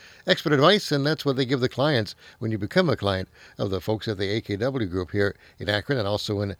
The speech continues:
Washington, Pennsylvania. So as the new year starts, Walt, everybody makes New Year's resolutions. So if you're talking about financial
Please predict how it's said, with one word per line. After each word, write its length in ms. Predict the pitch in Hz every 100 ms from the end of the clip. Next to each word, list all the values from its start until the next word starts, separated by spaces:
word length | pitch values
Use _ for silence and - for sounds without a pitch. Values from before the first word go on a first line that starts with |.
| _ -
Washington, 540 | 92 101 110 101 98
Pennsylvania. 640 | 107 101 101 92 131 110 - - - -
So 220 | - 160
as 120 | 147 120
the 80 |
new 160 | 139 254
year 180 | 233 190
starts, 300 | - 185 156
Walt, 260 | 147 147 - - -
everybody 300 | 156 208 208
makes 280 | 175 170 -
New 120 | 165
Year's 320 | 170 151 143 101
resolutions. 800 | 87 127 110 117 - 92 - - _ - -
So 120 | 135
if 60 | 104
you're 80 |
talking 260 | 107 214 214
about 280 | 151 139 127
financial 680 | - 127 190 247 - 110